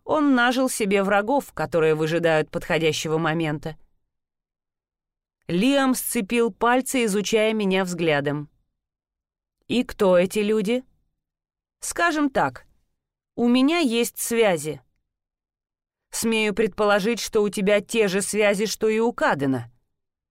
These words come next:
Итак, скажи мне, как ты собираешься убедить их нам помочь, если ты, его ближайшая супруга,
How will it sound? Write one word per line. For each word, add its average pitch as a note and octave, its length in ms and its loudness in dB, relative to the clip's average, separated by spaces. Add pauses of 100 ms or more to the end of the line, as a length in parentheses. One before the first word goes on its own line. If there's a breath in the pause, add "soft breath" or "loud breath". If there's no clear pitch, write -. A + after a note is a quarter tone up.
(360)
Итак, F3 500 -2 (680)
скажи D#3+ 480 -2
мне, F#3 220 0
как D#3+ 260 -4
ты F#3+ 100 -2
собираешься F3+ 680 0
убедить E3+ 500 -2
их G3+ 140 -4
нам G#3 200 0
помочь, A#3+ 560 0 (420)
если F3+ 360 0
ты, E3 420 -2 (400)
его F3+ 240 2
ближайшая F3 600 0
супруга, E3+ 680 -2